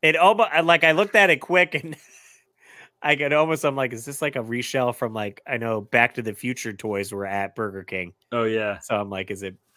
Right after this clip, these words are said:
Speaker 1: the DeLorean?" <laughs>
Speaker 2: Is it the DeLorean just painted purple?
Speaker 1: Right, right.
Speaker 2: Wind
Speaker 1: But
Speaker 2: Blown Angelica is the name of that.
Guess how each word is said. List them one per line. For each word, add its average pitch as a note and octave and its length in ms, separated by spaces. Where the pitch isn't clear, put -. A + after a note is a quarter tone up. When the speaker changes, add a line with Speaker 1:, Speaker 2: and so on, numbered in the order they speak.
Speaker 1:
the A#2 80
DeLorean?" A2+ 680
<laughs> - 40
Speaker 2:
Is A#2+ 140
it B2 100
the B2 80
DeLorean A#2 500
just A2 180
painted A2 340
purple? A2+ 360
Speaker 1:
Right, A2+ 360
right. G#2+ 300
Speaker 2:
Wind C#3+ 280
Speaker 1:
But C#3 160
Speaker 2:
Blown E3 400
Angelica C3+ 760
is G2+ 160
the G#2 120
name G#2 220
of F#2+ 100
that. F2+ 240